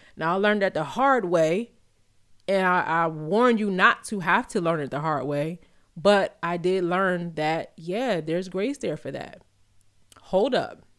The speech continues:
'Cause some people love to take little small parts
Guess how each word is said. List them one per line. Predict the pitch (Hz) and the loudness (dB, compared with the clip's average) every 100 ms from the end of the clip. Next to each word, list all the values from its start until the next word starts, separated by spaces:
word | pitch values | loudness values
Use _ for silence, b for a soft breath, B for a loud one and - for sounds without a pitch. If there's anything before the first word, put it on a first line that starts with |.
| _ _ _ _ _ _ - - - - | _ _ _ _ _ _ -20 -20 -20 -20
'Cause | - 185 | -10 -6
some | 170 160 | -6 -6
people | 175 165 | -6 -4
love | 160 156 | -6 -6
to | 165 | -8
take | - 156 - b b b b | -6 -8 -10 b b b b
little | - 156 196 | -10 -6 -6
small | 202 233 240 254 | -6 -4 -4 -4
parts | - 202 127 - | -6 -8 -8 -14